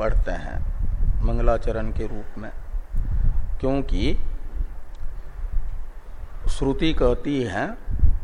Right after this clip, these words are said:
समाप्ति कामो मंगलम आचरेत। जो मनुष्य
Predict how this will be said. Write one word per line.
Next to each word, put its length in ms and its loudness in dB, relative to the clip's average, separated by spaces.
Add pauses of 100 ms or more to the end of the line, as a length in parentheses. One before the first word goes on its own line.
(200)
समाप्ति 640 -2
कामो 500 2 (460)
मंगलम 580 -2 (120)
आचरेत। 840 0 (2500)
जो 760 2 (1400)
मनुष्य 640 -4